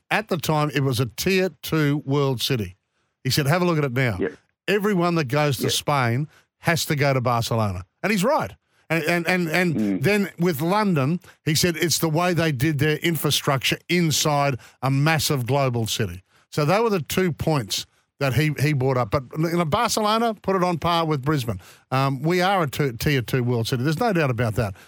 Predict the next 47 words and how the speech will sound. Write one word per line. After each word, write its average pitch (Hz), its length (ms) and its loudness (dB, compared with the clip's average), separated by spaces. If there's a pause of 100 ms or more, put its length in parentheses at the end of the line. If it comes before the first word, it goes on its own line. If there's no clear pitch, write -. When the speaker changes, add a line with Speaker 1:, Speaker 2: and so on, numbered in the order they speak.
(140)
Speaker 1:
We 156 100 2
would 147 120 0
love 160 340 0
to, 123 220 0 (120)
you 147 100 0
know, 143 140 0
grow 151 300 0
up 160 180 -2
and 160 100 2
become 160 240 -2
a 170 80 0
tier 175 300 0
one 180 260 0
world 151 240 2
city 165 200 0
and 165 80 2
become, 165 360 0 (380)
you 165 80 2
know, 170 80 2
highly 196 500 0
attractive 170 440 -2
to 175 120 0
tourists 180 400 0
the 175 80 0
minute 180 300 2
they 170 100 2
set 175 240 0
foot 180 200 0
in 170 100 2
Australia. 165 440 0 (300)
But 175 120 0
I, 180 180 2
I 170 140 0
look, 180 200 0
I, 170 180 2 (100)
I 170 40 2
do 170 240 2
agree 190 300 2
with 175 240 -2
you 175 80 2
with 151 160 0
Q 175 180 0
E 160 80 0
two, 185 320 0 (320)
but 147 100 0
I 151 60 0
think, 185 380 -2